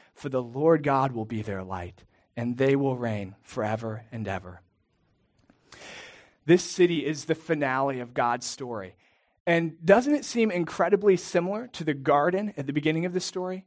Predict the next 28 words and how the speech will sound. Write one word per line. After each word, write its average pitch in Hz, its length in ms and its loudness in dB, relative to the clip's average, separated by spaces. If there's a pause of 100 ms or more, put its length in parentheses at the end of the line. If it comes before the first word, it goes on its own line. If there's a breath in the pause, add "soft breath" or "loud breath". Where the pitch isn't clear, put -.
(220)
I 160 40 -2
mean, 190 160 2
look 220 160 4
again 214 240 2
at 196 100 -2
these 156 220 -2
verses. 139 440 -4
Notice 185 340 -6
that - 120 -8
they 156 120 -2
both 156 280 -2
have 151 220 0
a 123 60 0
life-giving 143 840 0
river 135 280 0
flowing 107 520 -2
through 107 240 -10
them. 95 260 -16 (960)
They 156 140 4
both 165 240 8
have 160 180 2
a 139 60 -2
tree 185 340 0
of 117 180 2
life, 90 400 -10
which 123 280 -8
brings 131 300 -6
healing. 110 360 -6